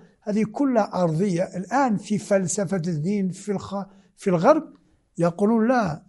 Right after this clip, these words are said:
المخ هو الذي يدرك، ليس النفس". بعض الاتجاهات لا تؤمن بالنفس، النفس المجردة.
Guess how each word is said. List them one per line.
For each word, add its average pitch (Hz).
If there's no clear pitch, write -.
المخ 180
هو 320
الذي 175
يدرك، -
ليس 240
النفس". 285
بعض 175
الاتجاهات 214
لا 302
تؤمن 180
بالنفس، 202
النفس 180
المجردة. 160